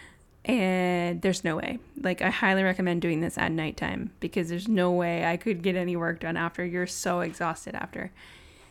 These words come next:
So, <clears throat> anyway, she's calming me down. She's walking, <laughs> like, walking me through it.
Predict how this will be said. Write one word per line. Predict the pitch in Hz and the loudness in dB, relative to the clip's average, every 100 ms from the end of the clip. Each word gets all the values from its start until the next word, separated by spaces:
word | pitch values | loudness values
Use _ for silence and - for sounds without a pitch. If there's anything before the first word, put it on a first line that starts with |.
| - - _ - | -20 -20 _ -18
So, | - 202 190 185 - - _ - - 240 | 0 4 6 6 2 -10 _ -2 0 2
<clears throat> | 214 - - - | 0 -6 -16 -8
anyway, | 208 196 175 160 - - - | -2 0 2 0 -4 -12 -10
she's | - 185 | -2 -2
calming | - 208 220 233 | 0 2 4 6
me | 240 | 4
down. | 190 170 165 170 | 4 2 0 -2
She's | - 180 | -6 -4
walking, | 175 175 - - - | -2 -2 -4 -12 -16
<laughs> | - - | -20 -20
like, | - - - - - | -18 -14 -12 -10 0
walking | 196 190 214 | 0 2 0
me | 220 | 0
through | 220 - 165 | 0 -2 -2
it. | 170 - | -2 -4